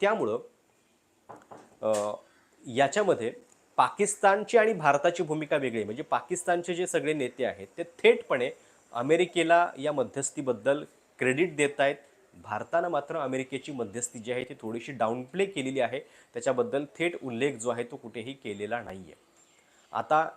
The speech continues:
अकरा वाजता जी पत्रकार परिषद होईल त्याच्यामध्ये आपल्याला या सगळ्या प्रश्नांची उत्तरं अपेक्षित असतील. खरं तर गेल्या दोन तीन, अ, पत्रकार परिषदांच्या मध्ये, अ,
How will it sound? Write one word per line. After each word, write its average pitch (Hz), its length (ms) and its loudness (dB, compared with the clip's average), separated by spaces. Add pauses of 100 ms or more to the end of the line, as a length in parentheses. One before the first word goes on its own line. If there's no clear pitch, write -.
(120)
अकरा 190 300 2
वाजता 185 300 2
जी 147 160 -4
पत्रकार 143 420 -2
परिषद 131 420 -6
होईल 110 320 -8
त्याच्यामध्ये 120 380 -6
आपल्याला 127 280 -6
या 117 240 -2
सगळ्या 117 280 -6
प्रश्नांची 117 560 -10
उत्तरं 180 360 0
अपेक्षित 139 460 -2
असतील. 110 300 -10 (440)
खरं 120 240 -4
तर 135 140 -2 (280)
गेल्या 120 160 2
दोन 110 200 -4
तीन, 170 360 -6
अ, 123 240 0
पत्रकार 127 520 -2
परिषदांच्या 120 640 -6
मध्ये, 98 340 -10 (600)
अ, 92 60 -6